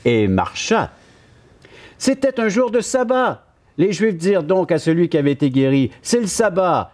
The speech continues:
il ne t'est pas permis d'emporter ton lit. » Il leur répondit, « Celui qui m'a guéri m'a dit, prends ton lit et marche. » Ils lui demandèrent, « Qui est l'homme qui t'a dit, prends ton lit et marche ? » Mais celui qui avait été guéri ne savait pas qui c'était,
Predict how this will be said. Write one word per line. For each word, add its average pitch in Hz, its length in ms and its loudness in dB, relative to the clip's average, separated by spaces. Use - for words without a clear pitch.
il 123 120 2
ne 277 80 2
t'est 120 160 0
pas 107 160 -2
permis 139 340 0
d'emporter 110 500 -2
ton 214 200 0
lit. » 214 260 0
Il 143 140 2
leur 147 140 0
répondit, « 123 640 0
Celui 202 380 0
qui 143 140 -2
m'a 104 180 2
guéri 208 400 0
m'a 170 180 2
dit, 190 200 0
prends 175 280 0
ton 160 200 0
lit 185 200 0
et 139 100 0
marche. » - 500 -4
Ils 117 100 2
lui 131 80 2
demandèrent, « 123 640 0
Qui 185 180 0
est 165 80 2
l'homme 147 520 0
qui 113 140 -6
t'a 113 160 0
dit, 120 220 -2
prends 120 260 -2
ton 123 180 0
lit 120 220 2
et 104 60 0
marche ? » 110 520 -2
Mais 190 100 2
celui 240 340 0
qui - 80 -2
avait 147 160 2
été 135 220 -2
guéri 120 480 0
ne 156 100 2
savait 131 320 0
pas 127 380 -4
qui 147 220 -2
c'était, - 480 0